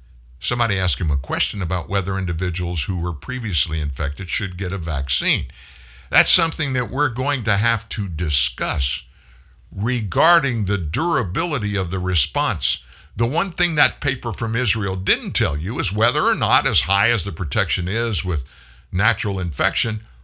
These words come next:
what's the durability compared to the durability of a vaccine?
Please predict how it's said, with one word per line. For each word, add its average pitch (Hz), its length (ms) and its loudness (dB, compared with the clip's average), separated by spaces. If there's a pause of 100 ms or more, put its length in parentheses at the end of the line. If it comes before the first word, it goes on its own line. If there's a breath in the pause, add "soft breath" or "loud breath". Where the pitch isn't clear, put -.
(160 soft breath)
what's 220 400 2
the 123 140 -2
durability 131 800 0
compared 107 540 0
to 101 80 -2
the 95 140 -4
durability 78 920 -2
of 71 160 -2
a 71 40 2
vaccine? 67 720 -2